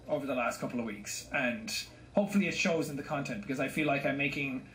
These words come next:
the best content I have in years. Let's just go to the conclusion. Few personality types are as creative and charismatic as campaigners. Known for their idealism and enthusiasm,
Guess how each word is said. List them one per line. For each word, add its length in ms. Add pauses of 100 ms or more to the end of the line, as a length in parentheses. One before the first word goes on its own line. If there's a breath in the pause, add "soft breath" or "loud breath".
(240 loud breath)
the 80
best 300
content 400
I 120
have 280
in 180
years. 500
Let's 160
just 100
go 120
to 140
the 80
conclusion. 580
Few 140
personality 580
types 320
are 200
as 100
creative 400
and 100
charismatic 520
as 80
campaigners. 680
Known 280
for 100
their 220
idealism 640
and 120
enthusiasm, 680